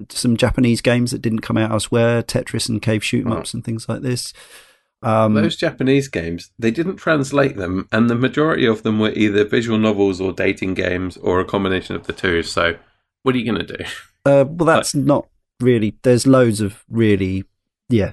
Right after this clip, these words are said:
Speaker 1: there's loads of, there's loads of highly desirable games for, for players of shoot 'em ups and things like that. Yeah, and as I say, Tetris, the Grandmaster and stuff like that. Some of them came to America. Some of them are extremely highly sought after among,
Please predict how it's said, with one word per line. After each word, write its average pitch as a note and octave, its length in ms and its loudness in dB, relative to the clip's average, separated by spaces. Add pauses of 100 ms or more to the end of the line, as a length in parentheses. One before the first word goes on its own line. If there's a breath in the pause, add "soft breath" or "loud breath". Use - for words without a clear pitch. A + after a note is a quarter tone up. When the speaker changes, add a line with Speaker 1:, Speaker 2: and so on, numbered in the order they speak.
(100)
Speaker 1:
there's A#2 220 4
loads C3 280 4
of, A#2+ 100 -2
there's B2 220 6
loads A#2 200 4
of G#2+ 80 -2
highly A2+ 340 2
desirable G#2+ 480 2
games G2+ 360 0
for, G2 380 -2 (200)
for G#2 380 -4 (600)
players G2+ 320 2
of F#2+ 240 -4
shoot A2+ 240 0
'em G#2 80 2
ups - 200 -6
and G2+ 100 -2
things G2 220 -4
like F#2+ 140 -2
that. G2+ 200 -4
Yeah, G#2 200 0
and G2+ 360 0
as A2 120 0
I G2 40 -2
say, G2 260 0
Tetris, - 400 -2
the G#2 80 -4
Grandmaster G2 500 -2
and G#2+ 80 -6
stuff - 240 -6
like G2 140 -6
that. G2+ 160 -4
Some E3 160 4
of A#2 80 4
them G2+ 140 2
came G#2 200 0
to - 140 -6
America. G2 480 -4 (360 soft breath)
Some A2+ 220 2
of G#2 60 0
them G2+ 120 2
are G#2 100 4
extremely G2+ 600 0
highly G#2 300 2
sought G#2+ 380 -2
after G#2 360 -2
among, G2+ 340 -2